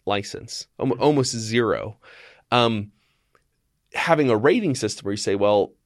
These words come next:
Speaker 1: yes, they're qualified. They're not gonna kill anyone, probably, in the surgery.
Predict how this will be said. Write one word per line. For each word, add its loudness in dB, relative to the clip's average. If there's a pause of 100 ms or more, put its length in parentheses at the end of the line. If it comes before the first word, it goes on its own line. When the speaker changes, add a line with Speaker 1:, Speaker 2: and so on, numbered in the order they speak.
(100)
Speaker 1:
yes, 0
they're 2
qualified. 2
They're 0
not -2
gonna -2
kill 0
anyone, -6 (340)
probably, -6 (420)
in -4
the -4
surgery. -6